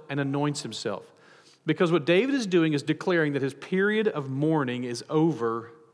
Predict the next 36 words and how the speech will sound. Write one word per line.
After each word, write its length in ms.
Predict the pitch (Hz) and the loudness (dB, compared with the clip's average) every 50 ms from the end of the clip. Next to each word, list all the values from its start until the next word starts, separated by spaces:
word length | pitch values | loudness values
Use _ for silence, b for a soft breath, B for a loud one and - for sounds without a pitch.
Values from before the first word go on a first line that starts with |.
| b b b b b b b b b - | b b b b b b b b b -4
immediately 1080 | 143 143 139 143 147 156 170 196 214 214 185 147 135 117 113 107 - 110 113 117 110 | -2 -2 0 0 0 2 4 4 4 4 4 2 0 -2 -4 -6 -6 -6 -6 -4 -2
after 240 | 110 113 - - 117 | -2 -4 -4 -6 -8
his 120 | 120 113 | -8 -8
son's 320 | - - 123 113 110 104 98 | -8 -6 -8 -8 -8 -8 -8
death, 400 | - 101 92 82 - - - _ _ _ _ _ _ _ _ _ _ _ _ _ _ _ | -8 -8 -8 -8 -14 -20 -20 _ _ _ _ _ _ _ _ _ _ _ _ _ _ _
which 160 | - 123 - | -10 -8 -6
is 80 | 139 120 | -4 -2
not 180 | 127 117 120 110 | 0 0 0 0
how 220 | - 127 113 110 | 0 0 0 0
it 80 | 113 107 | -2 -4
was 160 | 120 123 127 | -6 -6 -2
done. 340 | 143 196 185 139 101 92 - - - - _ _ _ _ _ _ _ _ _ _ _ _ _ _ _ B B B B B B B B B B B B B B _ _ | 0 2 2 2 0 -4 -12 -18 -20 -20 _ _ _ _ _ _ _ _ _ _ _ _ _ _ _ B B B B B B B B B B B B B B _ _
Almost 440 | - 135 156 185 214 240 240 240 - | 0 2 2 4 4 2 2 0 2
certainly 300 | - 196 196 156 160 156 | 2 2 2 4 2 -2
part 320 | 143 - - 165 170 180 175 | -2 0 0 2 4 4 4
of 80 | 156 | 2
what's 160 | 147 139 - | 0 -2 -4
going 280 | - - 131 127 127 123 | -4 -6 -4 -4 -2 -2
on 160 | 123 120 120 | -4 -4 -4
here 220 | 117 131 123 117 110 | -4 -4 -4 -4 -4
is 140 | 107 107 | -4 -4
that 160 | 117 120 - 117 | -4 -6 -6 -4
Naomi 560 | 117 113 110 113 120 135 151 175 190 196 202 | -6 -6 -4 -2 0 0 2 2 2 0 0
is 260 | - 143 143 135 - | 0 -2 -4 -4 -6
telling 640 | - - - - 147 143 147 156 151 156 156 156 151 - - - | -8 -8 -4 -2 -2 0 0 0 -2 -2 -4 -6 -8 -10 -16 -8
Ruth, 420 | 123 123 127 123 104 92 - - | -4 -2 0 0 -2 -4 -10 -14
so 60 | - 110 | -16 -14
think 240 | - - 151 156 | -8 -8 -6 -4
about 180 | 196 196 180 - | -4 -4 -4 0
this 200 | - 180 - - | 0 -2 0 0
as 100 | 147 131 | -2 -2
a 60 | 143 | -4
grieving 500 | 123 117 120 131 139 143 131 135 135 127 | -4 -4 -4 -4 -4 -4 -4 -4 -6 -6
family, 400 | 120 - 127 113 113 110 107 104 | -6 -8 -8 -8 -8 -8 -8 -10
grieving 500 | 101 98 104 127 127 131 139 139 139 131 | -12 -12 -8 -6 -4 -4 -2 -4 -4 -8
parent. 480 | 120 - 127 107 107 104 95 90 - | -8 -10 -10 -10 -10 -10 -12 -14 -18